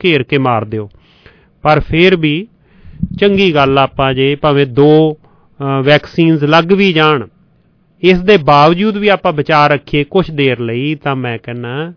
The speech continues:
ਉਹਦੇ 'ਚ ਆਪਣਾ ਹੀ ਫਾਇਦਾ। ਖੈਰ ਆਪਣੀਆਂ ਗੱਲਾਂ ਚੱਲਦੀਆਂ ਰਹਿਣੀਆਂ ਨੇ ਜੀ, ਇਹ ਗੱਲਾਂ ਤੁਸੀਂ ਰੋਜ਼ ਸੁਣਦੇ ਹੋ, ਅ, ਅਸੀਂ ਰੋਜ਼ ਸੁਣਾਉਂਦੇ ਹਾਂ, ਸਾਡੀ ਡਿਊਟੀ ਆ ਜੀ ਇਹ।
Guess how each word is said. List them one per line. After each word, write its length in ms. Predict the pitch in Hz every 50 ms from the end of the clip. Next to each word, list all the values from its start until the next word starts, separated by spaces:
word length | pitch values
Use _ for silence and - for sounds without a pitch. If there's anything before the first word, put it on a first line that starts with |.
| _ _ _ _ _ _ _ _ _ _ _ _ _ -
ਉਹਦੇ 280 | 151 156 147 151 147
'ਚ 160 | 135 - - - - _ -
ਆਪਣਾ 280 | 143 - - - 139 131
ਹੀ 80 | 123
ਫਾਇਦਾ। 340 | 104 - 110 104 92 98 104
ਖੈਰ 260 | 110 - 175 180 185 175 - - _ _ 160
ਆਪਣੀਆਂ 300 | 160 - 180 196 202 196
ਗੱਲਾਂ 240 | 185 185 185 190
ਚੱਲਦੀਆਂ 360 | 180 185 180 170 170 190 190 185
ਰਹਿਣੀਆਂ 300 | 175 185 196 196 185 180
ਨੇ 120 | 180 175
ਜੀ, 140 | 175 180 - -
ਇਹ 100 | 208 185
ਗੱਲਾਂ 220 | 175 185 180 180 180
ਤੁਸੀਂ 240 | 180 180 156 190 175
ਰੋਜ਼ 220 | 175 190 196 185
ਸੁਣਦੇ 320 | - 185 170 165 156 165
ਹੋ, 100 | 170 170
ਅ, 1300 | - - - - _ _ _ _ _ _ _ _ _ _ _ _ _ _ - 143 143 143 143 135 - 160
ਅਸੀਂ 180 | 170 156 185 190
ਰੋਜ਼ 220 | 180 185 196 185
ਸੁਣਾਉਂਦੇ 400 | - 180 175 160 151 151 160 160
ਹਾਂ, 100 | 156 151 151 - _ _
ਸਾਡੀ 220 | - 147 147 160
ਡਿਊਟੀ 420 | 156 139 143 139 135 135 160 147 147
ਆ 80 | 143
ਜੀ 140 | 139 139 143
ਇਹ। 160 | 139 131 139